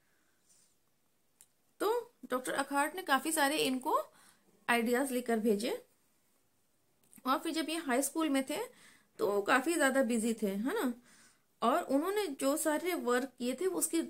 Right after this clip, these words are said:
एक लंबी लिस्ट उन्होंने डॉक्टर अकहार्ट को भेजी। तो फिर डॉक्टर अकहार्ट ने उनको और सारे आइडियाज बताए कि हाँ, आप कैसे, किस किस प्रोजेक्ट को किस तरह से सक्सेसफुल बना सकते हो।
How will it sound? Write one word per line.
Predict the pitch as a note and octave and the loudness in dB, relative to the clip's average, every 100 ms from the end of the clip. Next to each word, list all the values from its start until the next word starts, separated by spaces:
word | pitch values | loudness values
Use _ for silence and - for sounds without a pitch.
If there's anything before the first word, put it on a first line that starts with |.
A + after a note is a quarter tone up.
| - | -4
एक | B3+ C4 | -4 0
लंबी | A#3+ A#3 E4+ | 0 2 2
लिस्ट | E4 E4 | 2 2
उन्होंने | C#4+ C4+ F#4 | 2 0 0
डॉक्टर | C#4+ A#3+ - | -4 -4 -6
अकहार्ट | A3+ A#3+ G#3+ G#3+ | -4 0 0 0
को | G#3 | 0
भेजी। | G#3+ F#3 F#3 - - - - - _ _ _ _ _ _ _ - | 0 -2 -10 -10 -20 -20 -20 -20 _ _ _ _ _ _ _ 2
तो | A#4 | 2
फिर | - F#4+ G4 | 2 0 2
डॉक्टर | C#4 - D#4+ | 2 2 -6
अकहार्ट | - C#4 B3 C4+ | -6 -4 -4 -4
ने | |
उनको | C#4+ C4 F4 | -4 -4 -4
और | B4+ - B3+ C4 | -6 -2 -2 0
सारे | B3 C4+ | -2 -2
आइडियाज | A3+ G#3+ G#3+ G#3+ G#3+ | 0 0 2 0 0
बताए | G#3+ C#4+ | -4 -4
कि | E4+ D#4 | -6 -6
हाँ, | C#4+ | -4
आप | - C4 C4+ | -2 -2 -2
कैसे, | A3 A3+ E4+ | 0 0 0
किस | E4 C#4 | -4 -4
किस | C#4+ D#4 | -4 -6
प्रोजेक्ट | - C4 B3 C4 - | -4 -4 -2 -6 -4
को | G4 | -6
किस | G4 D4 | -4 -4
तरह | C#4 C4+ | 0 0
से | F4+ F4 | 0 0
सक्सेसफुल | C#4 C4+ C4+ C4+ B3+ | -2 -2 -4 -4 -2
बना | G#3+ F#3 F#3 | -2 -2 -4
सकते | F#3 - G#3+ | -8 -8 -6
हो। | G#3+ | -6